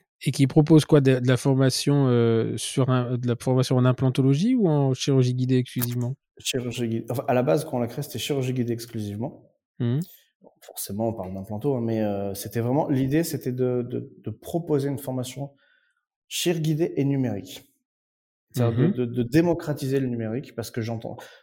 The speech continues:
Speaker 2: pourquoi je me suis mis là-dedans, c'est parce que j'ai entendu tellement de conneries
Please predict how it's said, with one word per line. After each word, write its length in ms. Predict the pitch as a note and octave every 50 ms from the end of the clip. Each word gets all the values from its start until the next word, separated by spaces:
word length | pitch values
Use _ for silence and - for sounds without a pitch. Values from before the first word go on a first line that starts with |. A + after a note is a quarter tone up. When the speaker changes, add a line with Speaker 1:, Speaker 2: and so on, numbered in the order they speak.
| _ _ _ _ _ _ _
Speaker 2:
pourquoi 220 | - A#2+ A2 D3+ D3+
je 100 | C#3 B2+
me 80 | B2+
suis 160 | A#2 A#2+ - A#2+
mis 100 | A2+ A2
là-dedans, 280 | G#2+ G#2 G#2 B2+ D#3
c'est 120 | D3+ - -
parce 120 | G#2+ -
que 80 | - A2
j'ai 120 | G2+ A2
entendu 380 | G#2+ A2 A2+ A#2 G#2+ G#2 G#2 G#2
tellement 360 | - D3+ C#3+ D#3 D#3+ D#3+ D#3
de 340 | C#3+ B2+ A#2+ B2+ A#2+ A2+ G#2 - _ _ _ _ _ _
conneries 500 | - - E3+ D#3 C#3+ B2+ A#2 C3 D3+ -